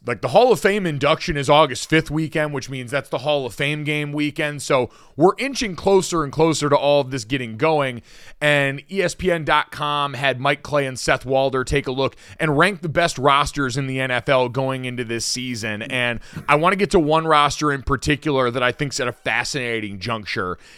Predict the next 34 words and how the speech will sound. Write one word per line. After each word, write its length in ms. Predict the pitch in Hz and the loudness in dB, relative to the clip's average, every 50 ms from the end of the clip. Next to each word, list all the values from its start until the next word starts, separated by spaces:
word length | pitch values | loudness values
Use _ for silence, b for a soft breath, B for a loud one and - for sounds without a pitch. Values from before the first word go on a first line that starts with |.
| B B - | B B -4
in 220 | 156 156 156 151 | -2 -2 0 2
their 180 | 139 139 120 113 | 4 4 4 4
timeline 760 | - - 135 139 135 135 127 127 120 117 113 110 107 107 - | 2 -2 -2 0 0 -2 -2 -2 -2 -2 0 -2 -2 -4 -6
in 240 | - 131 127 127 127 | -8 -8 -8 -4 0
maybe 300 | 135 143 143 139 139 139 | 2 2 2 2 0 -2
the 140 | 113 120 - | -4 -2 -2
toughest 440 | - - 135 117 - 135 117 - | 0 2 2 0 0 -4 -8 -6
division 440 | - 120 104 117 117 110 110 117 104 | -8 -8 -6 -6 -6 -6 -6 -8 -10
in 100 | 98 92 | -10 -12
football 500 | 90 - 139 127 104 - 113 101 95 90 | -6 -2 -2 -2 -2 -4 -6 -6 -6 -6
this 280 | 82 95 92 87 - - | -8 -8 -8 -8 -8 -6
year. 320 | 104 92 85 80 78 - B B B B B B B B | -6 -6 -6 -6 -8 -10 B B B B B B B B
But 160 | - 131 - | -2 -2 4
first, 340 | - 208 233 226 185 - 113 | 8 8 10 10 8 6 2
guys, 600 | 110 151 156 151 117 78 64 - - - - - - _ _ _ _ _ _ _ _ _ _ - | 2 4 4 4 4 0 -4 -8 -10 -10 -12 -12 -16 _ _ _ _ _ _ _ _ _ _ -2
summer's 380 | - - 190 233 254 233 170 | 4 6 8 8 8 6 4
in 100 | 185 180 | 2 0
full 260 | 147 - 190 196 190 180 | 0 2 4 4 4 4
swing 360 | - - 170 180 185 185 170 | 2 0 0 0 0 -2 -2
here, 340 | 160 156 139 135 127 127 123 - | -4 -4 -4 -2 -2 -4 -4 -4
and 220 | 131 127 123 123 | -6 -6 -4 -2
we 100 | 131 151 | 0 2
want 220 | 170 180 175 170 165 | 2 2 2 0 -2
to 40 | |
get 240 | 147 127 156 143 - | -2 -2 -4 -4 -4
you 80 | 156 156 | -6 -6
guys 320 | 135 147 139 135 123 104 | -2 0 0 0 0 -2
right 300 | 110 123 143 170 185 170 _ | -2 0 0 0 0 -2 _
and 120 | 160 151 139 | -10 -12 -10
prepared 520 | - 127 - - 147 135 131 127 120 117 | -12 -10 -6 -4 -2 -2 -2 -2 -4 -4
for 80 | - 139 | -6 -8
the 100 | 120 127 - | -8 -8 -6
elements 420 | 135 135 131 131 127 123 120 107 - | -6 -6 -6 -6 -8 -8 -8 -4 -2
outside. 520 | 127 117 117 - - 175 175 160 135 113 | -2 -2 -2 -4 -2 0 0 2 0 0